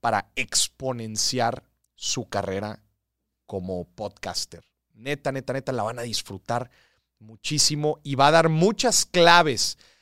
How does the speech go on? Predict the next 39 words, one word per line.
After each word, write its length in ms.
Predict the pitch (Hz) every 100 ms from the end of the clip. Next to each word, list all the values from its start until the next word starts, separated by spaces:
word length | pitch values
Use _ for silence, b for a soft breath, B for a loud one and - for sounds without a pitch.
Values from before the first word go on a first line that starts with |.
| b
para 180 | - 127
toda 180 | 120 160
la 80 | 175
gente 260 | 156 156 165
que 80 |
la 80 | 123
quiere 220 | 101 143 131
romper 300 | 117 131 123
en 80 |
podcast, 580 | 110 156 165 - 175 -
que 140 | - 107
para 240 | 104 101
toda 260 | - - 123
la 60 |
gente 180 | 120 113
que 60 | 107
la 80 |
quiere 160 | 87 113
romper 260 | 101 98 110
en, 180 | 95 -
en, 340 | 95 90 85 -
en 140 | 90 90
redes, 540 | 123 147 156 160 - b b b b _ _ -
en 160 | 131 139
medios 460 | 170 190 202 196
en 120 | 170 127
general. 500 | 127 123 151 196 - _ _ _ _
Roberto 400 | - 131 139 160
nos 240 | 151 127 -
revela 500 | 123 123 120 139 139
todos 500 | _ - 226 247 262
sus 240 | - 247
secretos 920 | - - 208 - 180 175 - 131 110 -
de 140 | 117
cómo 420 | - 151 156 156 -
él 160 | 147 165
le 120 | 160
hizo 380 | 147 139 180 220 _ _ _ _ _ _ -
para 340 | 135 151 -